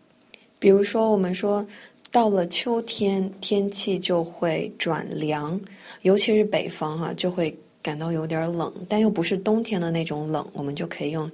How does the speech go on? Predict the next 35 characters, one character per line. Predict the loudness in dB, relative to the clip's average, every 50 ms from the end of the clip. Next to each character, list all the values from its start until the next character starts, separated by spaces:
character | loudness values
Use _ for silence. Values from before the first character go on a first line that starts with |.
| -6
“chilly” | -4 -2 -2 0 0 2 0 0 -2 -4 -8 -12 -16 -16 _
这 | -2 -2 -2
个 | -2 -2
词。 | -4 -6 -6 -4 -4 -4 -6 -6 -10 -18 -20 -20 -20 -20 -20 -20 -20 -20 _ _ _ _ -20 _ _ _ _
这 | 6 6 6
句 | 6 4 2
话 | 0 0 2 4 4 4
我 | 4 4 4
们 | 4 4 4 4
也 | 4 2 2 4
用 | 4 4 4 2 2
刚 | 0 0 2 2 2
刚 | 2 2 2
学 | 2 2 2 2
过 | 4 2 2
的 | 4 2 0 -2 0 2
“get” | 2 2 2 0 -4 -10 -12 -12 -14 -20 -10
或 | 0 2 4
者 | 4 6 4 2 0 -4 -10
“turn”， | -10 -2 2 4 4 4 4 2 -4 -16 -20 -20 -20 -20 -20 -16 _
我 | -4 -2
们 | 0 0 0
就 | 0 0 0
可 | 0 0 0 2
以 | 2
说， | 2 0 0 0 0 -2 -4 -8 -16 -20 -20 2 _
“It | 8 8 8 8 4 4
gets | 4 6 6 4 2 -2 -4 -4 -6 -8 _ _ 0
chilly | 0 2 2 4 4 4 4 4 4 0 -2 -4 -10 -20 -20 -20 -20 -2 _
in | 6 6 6 6 4 2
fall.” | 0 4 6 6 6 6 4 0 -4 -10 -14 -16 -20 -20 -20 -20 -20 -20 -20 -20 -20 _ _ _ -12
Fall | 4 8 8 8 10 8 4 2
是 | -2 -4 -6 -6
秋 | -4 -2 0 0
天， | 0 0 0 0 0 0